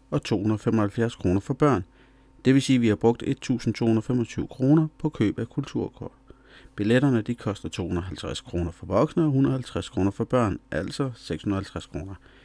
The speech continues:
Det vil sige, at vi har betalt fem hundrede femoghalvfjerds kroner mere, end hvis vi havde købt billetter. Men allerede ved anden besøg er købet af kulturkort tjent ind, og man har endda sparet penge. Men hvad giver det så af fordele?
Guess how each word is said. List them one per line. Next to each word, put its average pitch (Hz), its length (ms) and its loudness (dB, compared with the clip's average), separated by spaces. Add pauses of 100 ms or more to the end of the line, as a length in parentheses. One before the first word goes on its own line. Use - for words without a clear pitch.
(360)
Det 147 120 10
vil 151 80 10
sige, 151 160 6
at 143 60 8
vi 143 80 6
har 123 80 4
betalt 120 420 2
fem 151 180 4
hundrede 135 200 0
femoghalvfjerds 123 920 -4
kroner 143 380 4
mere, 131 400 4 (400)
end 139 140 8
hvis 123 180 -2
vi 131 40 4
havde 123 120 4
købt - 280 -14
billetter. 85 360 0 (220)
Men 113 180 6
allerede 120 500 6
ved - 100 0
anden 135 240 4
besøg 147 480 0
er 107 60 -8
købet 131 340 -2
af 98 120 -6
kulturkort 123 760 -2
tjent - 400 -4
ind, - 160 4 (560)
og 143 80 4
man 147 140 8
har 143 100 4
endda 120 160 2
sparet 101 320 0
penge. 87 340 -6 (720)
Men 120 100 2
hvad 135 100 6
giver 139 240 4
det 120 100 0
så 113 260 0
af - 120 -6
fordele? 101 640 -6